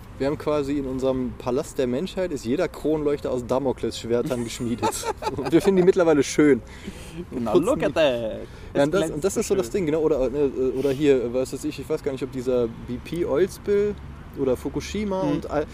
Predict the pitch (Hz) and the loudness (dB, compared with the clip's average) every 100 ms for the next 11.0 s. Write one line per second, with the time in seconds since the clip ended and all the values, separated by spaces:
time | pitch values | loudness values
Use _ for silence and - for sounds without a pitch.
0 | - - 202 196 175 170 - 190 156 151 | -8 2 2 4 2 0 0 -2 0 0
1 | 143 156 190 151 151 185 147 139 123 151 | 2 0 0 -2 0 0 -2 -4 -4 -4
2 | 151 147 143 139 139 139 139 135 123 120 | -4 -4 -4 -4 -2 -2 -2 -2 0 -2
3 | 113 113 120 117 127 170 - 139 131 139 | -4 -4 -2 -2 -2 -4 -6 -4 -4 4
4 | 220 185 202 220 170 127 - - - - | 4 6 2 2 2 2 0 -14 -12 0
5 | 143 131 135 127 143 143 156 160 160 147 | 2 4 2 0 -2 -4 -2 -2 0 -2
6 | 165 156 156 165 180 226 220 269 294 233 | -2 -2 0 2 2 2 4 6 6 6
7 | 233 240 233 208 220 247 214 127 - 113 | 2 0 -2 2 2 4 0 -2 0 -2
8 | 113 123 117 113 113 107 101 - - - | 0 -4 -2 -2 -2 -4 -6 -12 -16 0
9 | 135 190 190 202 214 208 196 185 214 247 | 6 6 6 4 4 4 6 4 2 -2
10 | - 208 214 202 165 170 180 123 107 | 0 2 4 4 4 2 2 -2 -2